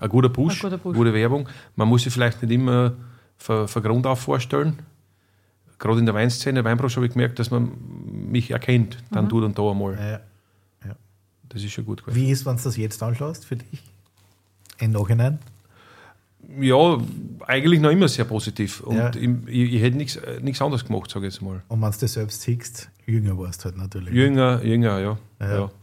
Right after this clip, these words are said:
Speaker 1: Man verändert sich ein bisschen.
Speaker 3: Ja.
Speaker 1: Aber das ist nicht unbedingt immer noch schlecht.
Speaker 3: Ist nicht schlecht, ja.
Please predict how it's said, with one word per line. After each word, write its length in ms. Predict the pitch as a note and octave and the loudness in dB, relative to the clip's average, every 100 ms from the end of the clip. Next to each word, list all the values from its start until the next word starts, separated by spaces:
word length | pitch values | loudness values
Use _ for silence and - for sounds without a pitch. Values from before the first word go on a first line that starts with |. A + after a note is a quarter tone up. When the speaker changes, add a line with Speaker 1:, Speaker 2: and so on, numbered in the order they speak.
| - | -8
Speaker 1:
Man 180 | A2+ G#2 | -4 -2
verändert 320 | G#2+ A2+ A2 | 0 0 0
sich 140 | A2+ | -4
ein 60 | G#2+ | -2
bisschen. 260 | G#2+ - G#2 - - | -4 -4 -10 -14 -10
Speaker 3:
Ja. 200 | G2+ G2 - _ | -10 -10 -14 _
Speaker 1:
Aber 380 | G#2+ G#2+ G#2+ G#2 | -2 2 2 2
das 260 | G#2 G#2 | -2 -4
ist 120 | A#2 A#2 | 0 0
nicht 140 | A2+ | 2
unbedingt 360 | A#2 A2 G#2+ G#2 | 2 0 -2 -2
immer 140 | G#2+ | -2
noch 100 | G2+ | -4
schlecht. 380 | F2+ G2 - - | -4 -8 -8 -2
Speaker 3:
Ist 160 | A#2 B2 | -2 0
nicht 160 | B2 | -4
schlecht, 280 | D3+ F#2 - | -4 -6 -8
ja. 120 | F#2+ | -10